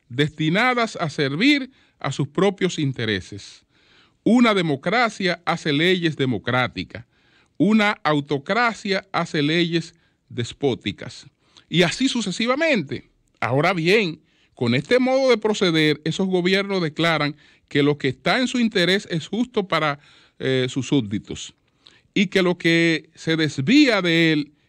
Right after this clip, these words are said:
es castigado, es castigado por ello como culpable de ilegalidad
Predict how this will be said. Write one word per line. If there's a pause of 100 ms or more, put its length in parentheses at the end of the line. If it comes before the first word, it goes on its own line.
(120)
es
castigado,
es
castigado
por
ello (260)
como
culpable
de
ilegalidad